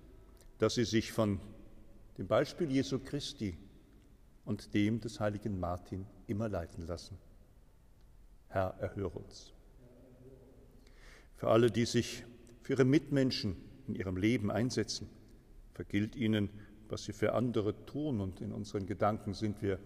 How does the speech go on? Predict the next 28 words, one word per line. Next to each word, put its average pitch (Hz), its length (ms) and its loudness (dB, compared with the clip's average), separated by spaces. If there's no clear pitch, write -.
bei - 80 -10
all 110 100 -2
den 104 140 -2
Pflegekräften, 110 880 -2
Ärzten 117 480 -2
und - 220 -6
Wissenschaftlern, 107 680 -2
die 98 160 -2
diese 101 240 -4
Pandemie 113 560 -2
bekämpfen 107 560 -2
und 101 180 -4
die 123 80 -6
Krankheit, - 760 -6
die 87 60 -8
sie - 140 -12
verursacht. - 640 -6
Herr, - 280 -2
erhöre 87 380 -6
uns. - 320 -14
Für 123 60 0
unsere 135 260 4
Gemeinden 131 540 4
und 127 180 0
Gemeinschaften 95 800 0
wollen 95 180 4
wir 90 140 2
beten, 101 360 -2